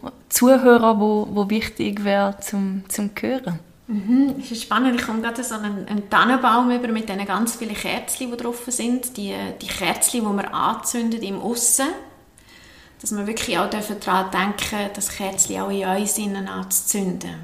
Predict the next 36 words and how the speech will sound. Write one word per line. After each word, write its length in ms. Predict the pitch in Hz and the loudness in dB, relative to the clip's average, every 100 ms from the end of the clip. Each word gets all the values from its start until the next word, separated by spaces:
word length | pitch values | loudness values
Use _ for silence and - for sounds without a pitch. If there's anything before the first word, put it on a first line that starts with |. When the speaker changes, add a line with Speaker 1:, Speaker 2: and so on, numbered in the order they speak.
| - - | -14 -10
Speaker 2:
Wir, 280 | 202 202 | -8 -6
wir 80 | 196 | -6
sind 200 | 202 214 | -6 -4
immer 140 | 208 214 | -2 -2
noch 120 | 214 | -2
so 120 | 208 | -6
fest 340 | - 208 - 208 | -6 -4 -4 -4
im 120 | 208 | -4
Aussen, 520 | 226 220 - - 220 214 | -2 0 2 0 0 -2
um 340 | 208 202 202 202 - - - - - | -2 -2 -2 -6 -14 -20 -20 -20 -6
Antworten 560 | 196 220 220 214 214 | 0 0 0 -4 -6
zu 60 | 214 | -8
finden, 380 | 202 202 202 202 - | -4 -2 -2 -2 -4
um 100 | 196 | -6
Klarheit 640 | - 196 190 202 202 202 202 | -4 0 2 2 0 -2 -4
zu 60 | |
bekommen. 540 | 202 202 220 202 196 196 - - - - | -6 -6 -2 0 -2 -6 -14 -18 -20 -8
Aber 200 | - 202 | -6 -4
jeder 240 | 196 214 226 | -2 -2 -2
von 180 | 226 - | -2 2
uns 340 | 202 202 202 | 2 2 0
hat 180 | 202 - | -2 -4
das 180 | - 196 | -4 -4
Licht 340 | 202 202 - | -8 -8 -6
in 60 | 202 | -2
sich 400 | - 214 214 226 | -2 -2 -6 -6
inne. 280 | 202 190 175 175 - - _ | -4 -4 -6 -10 -16 -20 _
Und 100 | 208 | -14
vielleicht 200 | 196 - | -12 -6
auch 80 | 196 | -4
mal 120 | 208 | -2
bewusst 720 | 208 196 220 233 - - - - - - | -4 -4 -2 2 2 0 -2 -8 -16 -16
jetzt 240 | - 208 214 | -12 -6 -6
in 80 | 214 | -4
diesen 160 | 208 202 196 | -4 -4 -2
Tagen 440 | 196 208 214 | 0 0 0